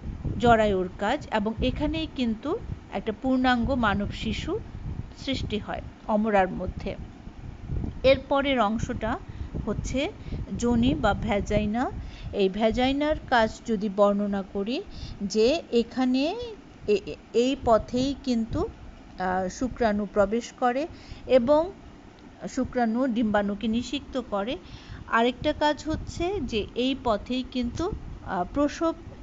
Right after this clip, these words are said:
এই পথই হচ্ছে প্রসব ঝামেলা মুক্ত করে, অর্থাৎ, আহ, সন্তান প্রসবের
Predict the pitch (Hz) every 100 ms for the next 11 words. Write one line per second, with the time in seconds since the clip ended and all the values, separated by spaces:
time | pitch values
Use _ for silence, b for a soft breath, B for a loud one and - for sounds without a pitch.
0 | - - - 269 269 247 262 311 320 311
1 | - 339 233 233 254 220 240 220 202 185
2 | 185 - 196 185 185 170 202 302 381 B
3 | B B B - - 180 - 233 214 214
4 | 202 220 208 254 233